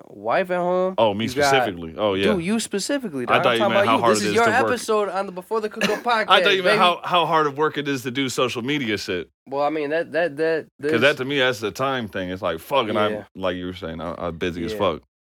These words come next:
Speaker 1: Yeah, I think, uh, one of our recent sessions, you pulled up and, like, we, like, just got into it, like, n-, you know, we, we chatted for a little bit, like, "How we doing?"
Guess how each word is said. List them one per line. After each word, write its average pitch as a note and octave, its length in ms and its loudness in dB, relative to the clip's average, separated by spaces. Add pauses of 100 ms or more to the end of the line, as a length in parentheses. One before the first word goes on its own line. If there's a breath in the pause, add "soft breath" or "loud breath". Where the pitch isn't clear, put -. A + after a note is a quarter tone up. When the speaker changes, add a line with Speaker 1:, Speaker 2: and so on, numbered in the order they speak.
Speaker 1:
Yeah, A2+ 220 -8
I A2+ 40 -8
think, G#3+ 280 -6
uh, C3+ 300 -2
one B2+ 180 -4
of C#3+ 100 -4
our A#2 220 2
recent A#2+ 400 -2
sessions, A2 600 -4 (800)
you A#2 120 -12
pulled C#3+ 340 -2
up C3+ 300 0 (160)
and, A#2 180 -8
like, A2 380 -6 (580)
we, F3+ 220 -4
like, A#2+ 180 -2
just A2 180 -18
got B2+ 240 -2
into B2 420 -6
it, A2 60 -6
like, G#2+ 240 -6
n-, G2+ 180 -12 (580)
you A#2+ 100 -10
know, G#2+ 160 -8
we, G#2+ 120 -6
we A#2+ 180 -12
chatted E3+ 360 0
for - 80 -4
a F3 60 0
little F3+ 180 0
bit, F#3 300 -4 (140)
like, A#2+ 180 -4
"How A#2+ 100 0
we A#2 120 -4
doing?" F3+ 340 0